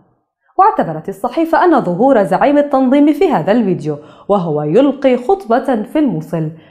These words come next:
التي كانت سابقًا تحت سيطرة القوات الأمريكية خطوة غير مسبوقة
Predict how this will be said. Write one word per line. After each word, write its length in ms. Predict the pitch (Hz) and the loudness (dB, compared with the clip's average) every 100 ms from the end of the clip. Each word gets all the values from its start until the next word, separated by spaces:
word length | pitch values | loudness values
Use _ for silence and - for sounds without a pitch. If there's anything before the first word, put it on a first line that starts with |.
| _ - | _ 2
التي 300 | 302 - 151 | 2 0 -10
كانت 300 | 160 - 180 | -10 -10 -2
سابقًا 560 | 285 269 269 294 285 269 - - | 2 2 0 0 0 -2 -12 -2
تحت 280 | 427 427 185 175 | -2 -2 -6 0
سيطرة 360 | 254 277 269 269 | 0 2 0 0
القوات 480 | 254 - 156 180 202 | -2 -2 -2 -2 -2
الأمريكية 720 | 214 220 233 247 294 165 - - - | -2 2 2 2 2 0 -2 -16 -20
خطوة 560 | - 415 240 175 156 160 | -4 -2 0 -2 -4 -2
غير 280 | 269 294 247 | 2 2 2
مسبوقة 600 | 247 226 247 269 294 | 0 -2 -4 -2 -2